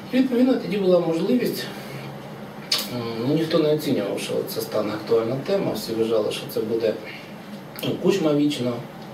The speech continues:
вічно, значить, этот бардак український. І тоді як то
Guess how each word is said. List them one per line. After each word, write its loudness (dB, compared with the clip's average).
вічно, 0
значить, -4
этот -4
бардак 4
український. 0
І 0
тоді 2
як 6
то 6